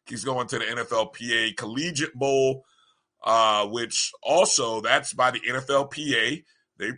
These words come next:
they play in the Rose Bowl. I know we saw Ak-, Aqeel Glass get an invite to go to that. So that was big time for him, the Alabama A and M quarterback. Uh, Marquise, did we talk about the fact that Marquise got invited to the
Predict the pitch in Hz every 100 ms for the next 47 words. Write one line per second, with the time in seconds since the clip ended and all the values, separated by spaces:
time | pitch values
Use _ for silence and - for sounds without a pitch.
0 | - 117 135 147 151 143 139 139 139 135
1 | 131 135 120 120 127 127 - 135 127 101
2 | - - 110 - 147 139 123 131 147 131
3 | - 123 110 - 120 110 107 101 - -
4 | - _ - 104 113 104 101 87 92 104
5 | 113 90 120 - 120 - _ - 101 131
6 | 131 131 107 87 113 113 113 113 113 113
7 | 113 - 110 107 110 110 - _ _ _
8 | _ - 117 120 117 110 101 - _ _
9 | _ _ _ 104 131 147 180 185 - 131
10 | 127 135 156 170 180 175 156 139 147 143
11 | 139 135 147 - 156 135 143 143 135 143
12 | 147 143 156 143 139 131